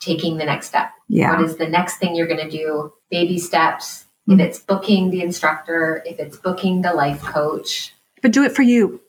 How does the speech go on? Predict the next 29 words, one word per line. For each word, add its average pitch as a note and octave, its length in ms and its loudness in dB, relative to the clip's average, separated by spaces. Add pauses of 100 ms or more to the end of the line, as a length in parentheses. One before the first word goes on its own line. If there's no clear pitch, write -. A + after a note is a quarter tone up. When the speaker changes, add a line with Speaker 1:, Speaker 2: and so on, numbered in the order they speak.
(140)
Speaker 2:
You A3 120 -4
should G#3+ 160 -2
be A3+ 100 0
doing A#3 440 2
this G#3+ 240 -4
for G#3 260 -2
yourself. G3+ 960 -2 (240)
Speaker 1:
I A3+ 140 -6
think G#3+ 260 -6
everyone E3+ 440 -8
is D#3 160 -12
doing D3+ 340 -12
it - 160 -10
for E3 140 -14
themselves. - 680 -14 (280)
Speaker 2:
You A#3+ 120 8
think? E4+ 500 0 (260)
Speaker 1:
Most B3 340 -4
people, D#3 300 -10
I D3 140 -8
think. E3 420 -12
Is C4 180 -4
there A#4 220 2
an D4 80 0
aspect G3+ 560 -2
too G#3 200 2
of F#3+ 120 -2
this F#3+ 300 0
that - 260 -4